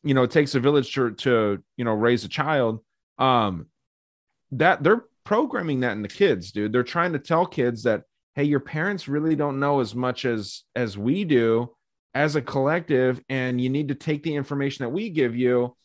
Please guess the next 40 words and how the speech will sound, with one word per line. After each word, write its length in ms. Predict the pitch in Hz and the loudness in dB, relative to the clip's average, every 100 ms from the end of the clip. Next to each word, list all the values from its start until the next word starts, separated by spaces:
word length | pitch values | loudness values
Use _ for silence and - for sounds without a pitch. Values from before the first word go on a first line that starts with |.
| _ _ | _ _
and, 320 | 131 131 131 | -2 -2 -2
um, 420 | 117 127 123 113 113 | 0 2 2 0 -2
you 80 | |
know, 100 | 120 | -2
we'll 240 | 113 110 135 | 0 2 2
teach 340 | 139 151 143 | 2 -4 -2
you 80 | 160 | -2
how 100 | 147 | 0
to 100 | 143 | -2
think, 400 | 143 143 135 139 | -4 -4 -4 -6
and 140 | 127 123 | -6 -4
we'll 100 | 120 | -4
teach 320 | - 139 135 | -2 -4 -4
you 80 | 127 | -2
how 120 | 127 | 0
to 200 | 110 98 - _ | -2 -4 -10 _
implement 520 | 139 160 156 143 139 120 | -4 -2 -2 -2 -2 -2
this 200 | 110 - | -6 -4
thought 300 | 151 160 - | 0 0 0
process 500 | 123 113 - 113 - | -2 -2 -2 -4 -4
into 300 | 127 123 123 | -8 -4 0
your 180 | 139 | 2
everyday 400 | 131 120 123 117 | 2 2 0 0
life. 440 | 113 127 156 123 120 _ _ _ | 0 0 0 -2 -4 _ _ _
And 100 | - | -2
if 140 | 135 139 | 0 0
you 80 | 143 | -4
see 220 | - 220 | -2 -2
anything 380 | 214 190 180 170 | -2 -2 -2 0
that, 160 | 147 - - | 0 -2 -4
that 200 | 131 123 | -2 -2
deviates 400 | 147 175 156 143 | -2 0 0 0
from 140 | 151 | -2
these 180 | 131 107 | -2 -2
ones 260 | 120 143 120 | -2 -2 -2
and 140 | 107 | -4
zeros, 640 | 120 170 117 101 123 - - _ _ _ _ | -2 0 2 0 -2 -6 -16 _ _ _ _
then, 360 | 131 135 123 123 | 0 0 -2 -4
you 120 | 139 | -2
know, 320 | 123 123 123 | 0 0 -4